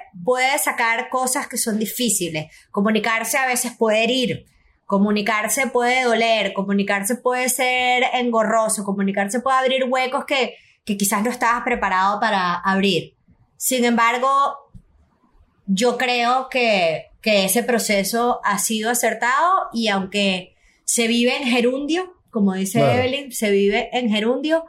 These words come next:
Speaker 1: nos estamos comunicando, eh,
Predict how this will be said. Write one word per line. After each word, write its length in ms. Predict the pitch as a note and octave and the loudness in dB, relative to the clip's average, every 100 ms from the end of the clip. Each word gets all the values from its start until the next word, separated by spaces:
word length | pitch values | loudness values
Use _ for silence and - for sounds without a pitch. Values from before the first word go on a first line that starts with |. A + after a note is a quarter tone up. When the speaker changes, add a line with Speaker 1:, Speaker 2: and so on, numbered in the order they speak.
| - _ _ _ | -16 _ _ _
Speaker 1:
nos 240 | G3+ G#3+ G3+ | 0 0 0
estamos 420 | - G#3 G3+ G#3 | 0 -2 -2 -2
comunicando, 840 | B3 A3 G3+ A3+ B3+ D4 D#4 D#4+ - - | 0 0 0 0 -2 0 2 2 0 0
eh, 880 | A3 G#3 F#3+ F#3 F3 E3+ D#3 D3 | 2 4 2 2 2 0 -2 -6